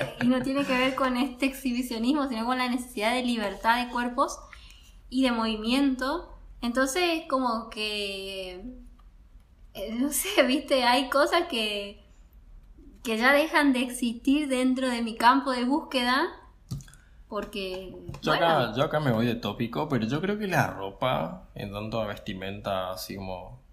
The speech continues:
Speaker 2: estética visual, es una cuestión de, a veces de gusto, porque hay modas. O sea, me gusta cómo me deja, ¿entendés?
Speaker 1: Claro.
Speaker 2: No, no tanto el,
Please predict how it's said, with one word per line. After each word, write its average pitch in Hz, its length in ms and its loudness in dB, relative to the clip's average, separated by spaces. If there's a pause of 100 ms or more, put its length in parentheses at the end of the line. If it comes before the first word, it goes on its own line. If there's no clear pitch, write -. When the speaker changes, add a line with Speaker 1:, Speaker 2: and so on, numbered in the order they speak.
(200)
Speaker 2:
estética - 580 -10
visual, 104 560 -8 (1400)
es 165 80 0
una 254 100 4
cuestión 110 320 -4
de, 90 1040 -6 (640)
a - 80 2
veces 180 300 2
de 120 80 2
gusto, 131 680 -4 (460)
porque 92 180 -6
hay 101 100 -2
modas. 104 560 -6 (840)
O - 80 -16
sea, 98 140 -2
me 95 120 -6
gusta 107 360 -8
cómo 120 320 -6
me 98 180 -12
deja, 117 520 -10 (280)
¿entendés? 98 600 -12
Speaker 1:
Claro. 226 260 -8 (200)
Speaker 2:
No, 104 420 -8
no 92 140 -14
tanto 107 280 -10
el, 98 260 -14